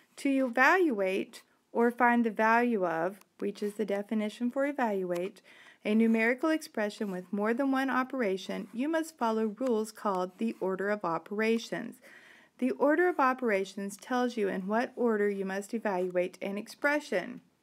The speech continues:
Now remember, I know some of you learned this last year, so we've got the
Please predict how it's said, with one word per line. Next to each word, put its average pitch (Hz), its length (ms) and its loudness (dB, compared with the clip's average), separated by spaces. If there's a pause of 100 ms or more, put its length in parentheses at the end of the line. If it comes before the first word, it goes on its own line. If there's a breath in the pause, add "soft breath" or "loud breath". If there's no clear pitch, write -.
(1500 loud breath)
Now 220 240 4
remember, 262 600 2 (360 loud breath)
I 226 100 4
know 254 180 6
some 285 380 2
of 320 160 0
you 254 140 -2
learned 214 300 -2
this 202 220 -4
last 226 460 2
year, - 300 -6 (240 soft breath)
so 226 180 -2
we've 226 320 -2
got 277 380 2
the 262 240 0